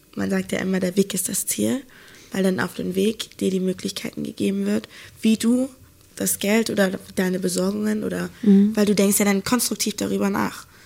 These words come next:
Speaker 1: und nicht einfach auf, es ist nur ein Gedanke, „Oh, wäre eigentlich schon ganz nice, wenn ich einfach, keine Ahnung, äh, Reporterin werde.“ Okay, ist es ein Gedanke oder,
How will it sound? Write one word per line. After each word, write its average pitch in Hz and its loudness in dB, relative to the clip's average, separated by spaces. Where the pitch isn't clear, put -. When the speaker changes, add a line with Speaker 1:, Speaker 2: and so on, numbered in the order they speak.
Speaker 1:
und 196 0
nicht 208 0
einfach 185 -4
auf, 175 -4
es - -2
ist - 0
nur 185 0
ein 175 0
Gedanke, - -2
„Oh, 190 -4
wäre 185 -4
eigentlich 185 -8
schon 185 -6
ganz 190 -4
nice, 190 -4
wenn 208 -6
ich - -10
einfach, - -10
keine 185 -4
Ahnung, 175 -2
äh, - -6
Reporterin 202 -6
werde.“ - -6
Okay, 196 -6
ist - -10
es 202 -6
ein 190 -2
Gedanke 220 -2
oder, 196 2